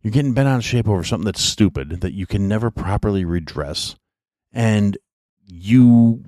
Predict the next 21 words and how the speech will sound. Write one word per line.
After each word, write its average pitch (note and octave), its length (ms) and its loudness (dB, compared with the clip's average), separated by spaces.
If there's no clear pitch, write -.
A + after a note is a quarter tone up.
being A#2 300 4
a F#2+ 60 0
miserable G#2+ 420 0
fucking A2 420 -2
prick G2 220 -2
about A2+ 200 -2
it A#2+ 40 -2
and G2+ 120 -4
trying G#2 200 0
to F2 80 0
ruin F#2+ 260 2
everybody F#2 320 -2
else's G#2+ 420 -4
day D#3 360 -6
benefits D3+ 500 2
no A#2+ 120 4
one. D2 500 -6
Grow F#2+ 220 2
the C3+ 80 0
fuck F3 280 -2
up. A2+ 260 -4